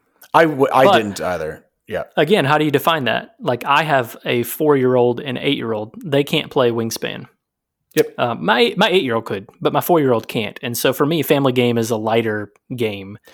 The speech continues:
Speaker 1: I agree with
Speaker 2: So
Speaker 1: that. And, and you know how I said that I think Wingspan's on the lighter end of strategy. I still think it would be strategy. I mean, to me, I would see it as a strategy over a family game all day long.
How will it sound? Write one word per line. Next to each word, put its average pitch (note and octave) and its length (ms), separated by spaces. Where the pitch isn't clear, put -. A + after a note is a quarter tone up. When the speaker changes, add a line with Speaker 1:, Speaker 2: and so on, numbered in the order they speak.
Speaker 1:
I C#3 120
agree C#3+ 180
with A#2+ 100
Speaker 2:
So A#2+ 180
Speaker 1:
that. B2 200
And, C#3 220
and C#3 180
you C#3+ 80
know D3 80
how B2+ 160
I A2 80
said G#2+ 480
that G2 340
I - 80
think G2 220
Wingspan's G#2+ 560
on G2 100
the F#2+ 100
lighter F#2 320
end F#2+ 120
of F#2 80
strategy. G#2+ 500
I - 100
still G#2 220
think G2+ 180
it - 120
would F#2+ 140
be F#2 100
strategy. F#2+ 720
I C3+ 40
mean, C3 120
to B2 100
me, A#2+ 300
I G2+ 120
would G2+ 280
see A2+ 260
it F#2+ 80
as F#2 140
a G2 40
strategy F#2 520
over F2 240
a E2 60
family F2+ 320
game E2+ 340
all E2 160
day D#2 220
long. D2 420